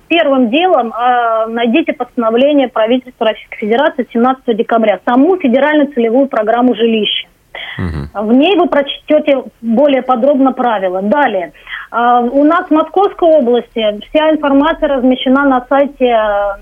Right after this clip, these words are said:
Speaker 1: Министерства строительного комплекса Московской области. В нашем
Speaker 2: Мгм.
Speaker 1: городском округе Подольск очень все подробно, и презентация, и видеоматериалы, и фото. И я всегда доступна, отвечаю на вопросы на нашем официальном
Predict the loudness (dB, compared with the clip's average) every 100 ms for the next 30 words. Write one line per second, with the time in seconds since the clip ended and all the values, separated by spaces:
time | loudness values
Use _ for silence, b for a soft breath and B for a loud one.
0 | -4 0 0 0 -2 -2 -4 0 0 0
1 | 0 0 2 0 0 -2 -2 -6 -6 -8
2 | -6 -2 -4 -2 0 0 0 -6 -10 -8
3 | -2 0 0 0 0 0 0 2 2 2
4 | 0 2 2 2 2 0 -6 B B 0
5 | 0 0 0 0 0 0 2 2 2 0
6 | -2 -2 0 2 2 2 0 -2 -4 -4
7 | 0 0 -4 B B 0 2 4 4 4
8 | 2 2 0 2 2 2 0 -2 0 0
9 | 0 2 0 2 0 -2 0 2 2 0
10 | -2 0 0 0 -2 -2 0 0 0 0
11 | 0 0 2 2 2 0 -2 -2 -4 -4
12 | -2 -2